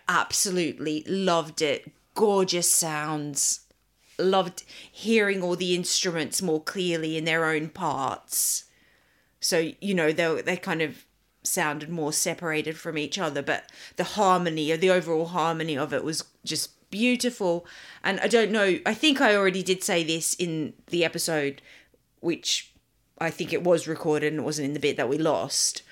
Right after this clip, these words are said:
I could really hear the seedlings of Brave.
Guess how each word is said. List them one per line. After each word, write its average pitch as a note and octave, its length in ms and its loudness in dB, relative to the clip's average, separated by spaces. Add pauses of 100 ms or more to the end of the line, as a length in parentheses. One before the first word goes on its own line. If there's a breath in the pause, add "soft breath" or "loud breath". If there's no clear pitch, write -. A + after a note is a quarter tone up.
(640 loud breath)
I F#3+ 80 0
could A3+ 240 2
really A3 480 4
hear G#3+ 320 4
the F3+ 140 0
seedlings F3 960 0
of E3 260 -4
Brave. D3+ 800 -2